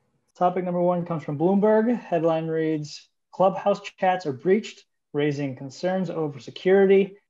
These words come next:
An identified user was able to stream Clubhouse audio feeds this weekend from multiple rooms into their own third-party website."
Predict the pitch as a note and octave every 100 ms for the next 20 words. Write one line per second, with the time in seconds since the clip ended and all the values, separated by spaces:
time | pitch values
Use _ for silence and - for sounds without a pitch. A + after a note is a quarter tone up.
0 | - C#3 C#3 G#3 A#3 - A3 G#3+ F3 F#3
1 | F3 E3 C3+ B2+ C#3 E3+ F3 F3 C#3 -
2 | D#3 C3+ - F3+ F3+ F#3 F#3 - E3+ E3+
3 | D3 B2+ - C3+ B2+ C3 - C3+ B2+ C3+
4 | B2+ - B2+ B2 B2+ G3 G3+ F#3+ G#3 F#3+
5 | D#3+ D3+ D3+ D3+ - D3+ C3+ C#3 C3+ -
6 | F#3 F#3 F3 F3 E3+ E3+ E3 D3+ C#3 D#3+
7 | G3 - E3+ B2+